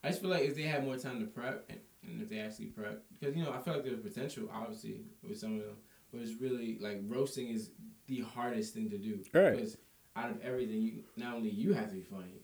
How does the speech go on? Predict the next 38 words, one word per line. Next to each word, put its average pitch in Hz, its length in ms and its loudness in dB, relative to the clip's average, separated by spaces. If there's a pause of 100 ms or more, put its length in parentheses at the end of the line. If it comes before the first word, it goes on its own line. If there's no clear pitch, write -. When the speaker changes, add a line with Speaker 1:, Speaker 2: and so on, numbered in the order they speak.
Speaker 1:
everyone 117 320 -4
else 127 240 -2 (160)
on 123 160 -2
your 110 160 4
team 117 440 -2 (160)
roasting 123 300 0
the 104 60 0
person 101 340 -4
has 98 140 -8
to - 80 -12
be - 60 -10
funny. 101 320 -8
Speaker 2:
Right. 117 300 6 (120)
Speaker 1:
And 117 80 -6
whoever 135 340 2
the 123 120 0
recipient 117 480 -2
is 107 120 0
has 110 180 -2
to 101 60 -8
accept - 560 -6
it. 110 200 -8
So 104 340 -4
this 127 160 -8
is 107 80 -6
different 113 360 -2
because 110 280 0
they're 113 140 2
trying, 113 340 -2 (280)
they're 139 100 -4
trying 202 220 8
to 165 80 2
do 196 100 10
it, 214 160 8
but 135 260 4 (200)
that's 143 240 -2
never 127 360 0
amateur. 123 440 0